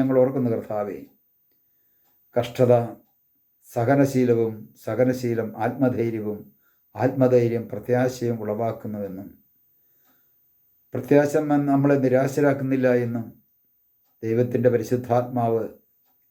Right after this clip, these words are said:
അവിടുത്തെ സ്നേഹം നമ്മുടെ ഓരോരുത്തരുടെയും ഹൃദയങ്ങളിലേക്ക് ചൊരിഞ്ഞിരിക്കുന്നുവെന്നും വചനത്തിലൂടെ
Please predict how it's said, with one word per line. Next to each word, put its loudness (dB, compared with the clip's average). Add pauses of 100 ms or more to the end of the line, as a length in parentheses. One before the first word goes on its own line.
(140)
അവിടുത്തെ -2 (100)
സ്നേഹം 0 (340)
നമ്മുടെ 2
ഓരോരുത്തരുടെയും 2
ഹൃദയങ്ങളിലേക്ക് -4 (100)
ചൊരിഞ്ഞിരിക്കുന്നുവെന്നും -4 (1040)
വചനത്തിലൂടെ 4